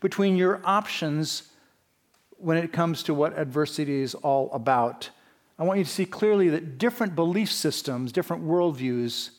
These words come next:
have different things to offer. Conrad was fifty-six when he passed away. We don't really expect ourselves or our loved ones to pass away so young. You were created in the image of God. You have been given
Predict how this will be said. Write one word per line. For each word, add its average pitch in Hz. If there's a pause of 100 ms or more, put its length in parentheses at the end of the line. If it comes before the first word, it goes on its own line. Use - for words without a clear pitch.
(640)
have 123
different 139
things 135
to -
offer. 135
Conrad 262
was 202
fifty-six - (520)
when 160
he 156
passed 175
away. 165
We 180
don't 226
really 226
expect -
ourselves 180
or 170
our 160
loved 165
ones 156
to 151
pass 160
away 156
so 151
young. 165 (1120)
You 233
were 311
created 240
in 202
the 190
image 180
of 131
God. 143 (540)
You 220
have 226
been 180
given 180